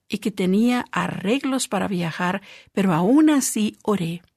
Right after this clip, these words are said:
El presidente Faust me miró pensativo durante unos momentos,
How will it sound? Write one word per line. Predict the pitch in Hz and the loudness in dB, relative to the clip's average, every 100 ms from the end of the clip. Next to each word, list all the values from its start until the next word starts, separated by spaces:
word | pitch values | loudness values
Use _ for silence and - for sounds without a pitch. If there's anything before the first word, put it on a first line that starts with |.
| _ _ _ _ _ _ _ _ _ _ _ _ _ _ _ _ _ - | _ _ _ _ _ _ _ _ _ _ _ _ _ _ _ _ _ -10
El | 180 | -6
presidente | 180 180 185 214 285 285 | -4 -2 -2 0 0 -2
Faust | 285 247 247 - | -2 0 0 0
me | 226 208 | 0 0
miró | 180 185 226 | 0 2 0
pensativo | 262 285 277 262 220 196 208 | 0 0 0 -2 -2 -2 -2
durante | 214 180 165 165 | 0 -2 -2 -2
unos | 180 196 208 | 0 -2 -2
momentos, | 208 170 170 - 185 - - | -2 0 -2 -6 -6 -8 -10